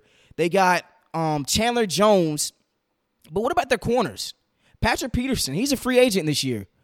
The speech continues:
Are they gonna re-sign him? It feels like he's been in the league for fifteen years now. They need a corner. Who's their running back? Kenyon Drake?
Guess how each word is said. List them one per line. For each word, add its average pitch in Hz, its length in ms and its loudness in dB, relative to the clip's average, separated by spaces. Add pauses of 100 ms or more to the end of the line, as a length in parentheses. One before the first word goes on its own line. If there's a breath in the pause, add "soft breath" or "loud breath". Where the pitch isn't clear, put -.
(280)
Are 160 100 2
they 240 140 4
gonna 269 180 2
re-sign 269 400 4
him? 302 160 -2 (880)
It - 140 0
feels 285 240 -2
like 208 120 -2
he's 269 200 2
been 220 120 2
in 202 100 0
the 185 60 -2
league 190 280 0
for 165 160 -2
fifteen 254 720 -2
years 240 340 0
now. 120 320 -6 (960)
They 226 120 -6
need 269 160 2
a 220 80 2
corner. 254 500 0 (200)
Who's 285 180 4
their 285 120 6
running 262 280 2
back? 160 260 -2
Kenyon 262 400 2
Drake? 208 360 2